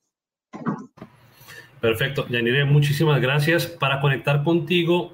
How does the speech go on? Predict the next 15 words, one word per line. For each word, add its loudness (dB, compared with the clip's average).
pues -2
yo 0
lo 4
hice 0
a -4
través 0
de 2
LinkedIn, 0
pero 0
no 2
sé 0
si -2
esa -4
sea -2
tu -2